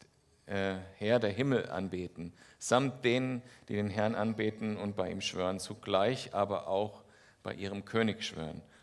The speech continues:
Und die, welche abweichen von der Nachfolge des Herrn und weder den Herrn suchen, noch nach ihm fragen.“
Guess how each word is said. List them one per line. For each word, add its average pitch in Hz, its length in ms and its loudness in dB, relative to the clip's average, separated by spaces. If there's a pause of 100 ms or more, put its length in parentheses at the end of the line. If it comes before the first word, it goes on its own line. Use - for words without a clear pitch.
Und 104 180 -4
die, 139 160 2
welche 131 300 4
abweichen 117 580 0
von 107 160 -4
der 101 120 2
Nachfolge 107 560 0
des 104 240 -6
Herrn 98 280 -2 (260)
und 92 220 -6
weder 131 240 4
den 123 160 0
Herrn 113 340 0
suchen, 104 440 -6 (280)
noch 101 340 -2
nach 95 180 -4
ihm 78 160 -12
fragen.“ 69 560 -12